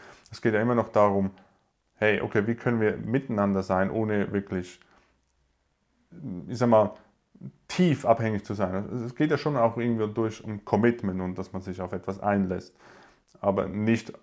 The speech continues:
au-, aus, aus dem Mangel heraus, diese gezwungene Abhängigkeit miteinander.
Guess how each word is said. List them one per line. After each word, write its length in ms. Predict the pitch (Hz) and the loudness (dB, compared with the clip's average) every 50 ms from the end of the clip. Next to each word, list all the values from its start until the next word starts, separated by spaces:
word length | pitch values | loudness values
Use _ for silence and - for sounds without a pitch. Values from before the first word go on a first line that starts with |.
| _ - | _ -4
au-, 60 | 110 | -4
aus, 640 | 101 - - - 98 104 104 104 104 101 - - - | -4 -4 -6 -8 -4 -2 0 2 0 0 -2 -6 0
aus 260 | - 107 110 104 - | 2 4 4 4 4
dem 160 | 107 101 98 | 2 4 4
Mangel 320 | 98 104 117 127 123 113 | 6 6 4 4 2 4
heraus, 580 | 107 101 95 92 92 95 95 95 98 95 - - | 4 4 6 6 8 8 8 8 6 4 -2 -10
diese 220 | - - 101 101 98 | -16 -12 -10 -8 -8
gezwungene 960 | 101 95 - - - 110 101 113 117 120 123 120 113 107 104 104 98 98 - | -8 -8 -8 -8 -8 -2 4 6 6 8 8 6 6 6 4 2 2 4 4
Abhängigkeit 800 | 104 104 - 104 101 92 92 87 - - - - 92 90 90 92 | 2 2 2 0 -2 -2 -2 -4 -6 -12 -6 -2 -2 -2 0 -2
miteinander. 600 | 92 87 - 98 92 90 90 90 90 90 90 | -4 -4 -4 -4 -4 -4 -4 -4 -4 -6 -6